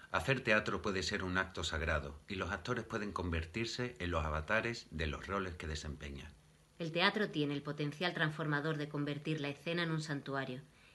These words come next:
Speaker 2: y ese santuario en un espacio de actuación.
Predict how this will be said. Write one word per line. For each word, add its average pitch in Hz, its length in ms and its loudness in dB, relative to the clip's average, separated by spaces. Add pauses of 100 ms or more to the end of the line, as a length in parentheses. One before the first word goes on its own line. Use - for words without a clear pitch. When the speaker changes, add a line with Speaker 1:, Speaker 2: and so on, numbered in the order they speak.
Speaker 2:
y 160 80 -2
ese 160 160 0
santuario 156 640 2 (360)
en 156 100 2
un 170 80 2
espacio 151 380 -2
de 139 60 -2
actuación. 131 460 -8